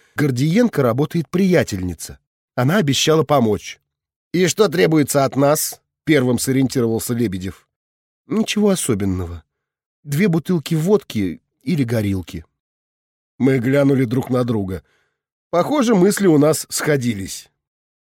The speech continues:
Блин, куда мы попали? Вокруг сплошная дешевизна. Оставив вещи и гитару у Наташи в медпункте, мы двинулись в ближайший и единственный магазин в окрестностях,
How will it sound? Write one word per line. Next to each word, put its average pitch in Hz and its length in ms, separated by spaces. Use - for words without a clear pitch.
Блин, 143 380
куда 185 320
мы 226 120
попали? 104 680
Вокруг 139 400
сплошная 190 800
дешевизна. 117 1040
Оставив 190 500
вещи 127 460
и 131 160
гитару 127 540
у 135 80
Наташи 120 480
в 98 60
медпункте, 151 720
мы 202 160
двинулись 156 440
в 110 120
ближайший 139 640
и 175 120
единственный 127 880
магазин 117 460
в 113 80
окрестностях, 87 800